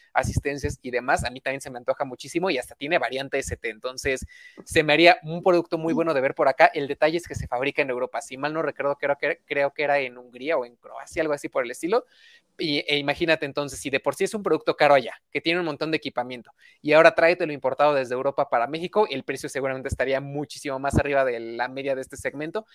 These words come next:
y tal vez no funcionaría, pero de que se me haría una gran adición para, para México, sí me hubiera encantado verlo aquí.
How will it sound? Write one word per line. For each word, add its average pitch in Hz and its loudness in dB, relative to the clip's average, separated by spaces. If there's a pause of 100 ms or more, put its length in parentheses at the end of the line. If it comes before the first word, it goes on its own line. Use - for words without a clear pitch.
(200)
y 151 -12
tal 147 6
vez 139 -2
no 139 -6
funcionaría, 123 -8
pero 127 0
de 127 -4
que - -18
se 131 -10
me 135 -2
haría 147 0
una 156 0
gran 147 0
adición 131 -4
para, 110 0
para 120 -2
México, 180 -2
sí - -12
me 135 -6
hubiera 131 -6
encantado 123 -4
verlo 117 -10
aquí. - -20